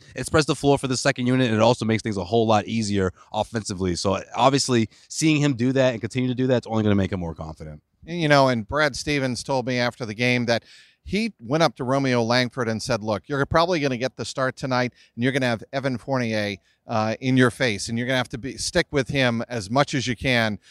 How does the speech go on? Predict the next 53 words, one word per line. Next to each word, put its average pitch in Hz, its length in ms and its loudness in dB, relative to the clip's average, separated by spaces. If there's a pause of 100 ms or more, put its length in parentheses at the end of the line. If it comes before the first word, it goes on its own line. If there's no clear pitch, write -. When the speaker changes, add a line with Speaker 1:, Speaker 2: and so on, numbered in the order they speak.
(140)
Speaker 2:
all 143 220 4
night 127 320 4
long." 117 380 0
And 113 80 -6
that's 160 180 0
gonna 196 160 -4
be 185 140 0
a 185 40 -2
tough, 180 280 -4 (160)
uh, 147 220 -4
assignment, 147 600 0
and 131 100 -6
I 151 120 0
thought 185 200 -2
he 147 120 -4
handled 165 300 0
it 110 120 -8
pretty 139 160 -6
well. 127 380 2
Speaker 1:
Yeah, 117 260 4
it's 107 140 0
a 117 60 -2
tough 135 200 2
assignment. 120 420 2
It 90 60 -2
certainly 120 300 2
was, 107 280 4
and, 95 140 -2
uh, 92 200 0
he, 107 200 -4
he 113 80 -4
made 127 160 -2
it 127 60 -2
rain 123 200 0
out 92 160 0
here. 87 220 -2
So, 92 160 -8
he, 98 160 -2
uh, 101 220 0
it's 95 120 -4
a 117 40 0
learning 117 300 4
moment 98 220 4
for 104 80 0
Langford 98 400 0
'cause, 95 140 -2
of 87 140 -6
course, 104 180 2
he 113 160 2
is 104 80 0
a 98 80 -6
tough - 260 -8
cover. 95 360 -2